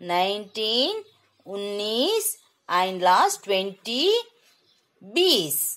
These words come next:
Understand? You have to write and learn. This is not important Hindi, uh, numbers children. Then also you have to write. I will forward this picture to the group. You have to write in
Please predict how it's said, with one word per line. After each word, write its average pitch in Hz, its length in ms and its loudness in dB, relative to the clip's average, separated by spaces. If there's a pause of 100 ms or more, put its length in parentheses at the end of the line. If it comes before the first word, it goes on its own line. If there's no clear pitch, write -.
(380)
Understand? 220 680 0 (200)
You 175 100 -4
have 185 320 6
to 330 160 0 (100)
write 185 360 6
and 233 240 4
learn. 208 320 8 (280)
This - 220 -8
is 285 140 -4
not 254 240 6
important 214 640 6
Hindi, 202 640 0
uh, 165 800 6
numbers 196 420 2
children. 208 320 4
Then 196 160 4
also 208 300 4
you 214 160 0
have 185 220 6
to 202 200 2
write. 214 380 8 (400)
I 180 80 2
will 208 80 -4
forward 202 480 8
this 214 180 -4
picture 202 320 -4
to 202 140 -8
the 202 80 2
group. 196 480 2
You 180 160 -2
have 190 260 6
to 330 160 -2 (100)
write 196 380 4
in 415 180 0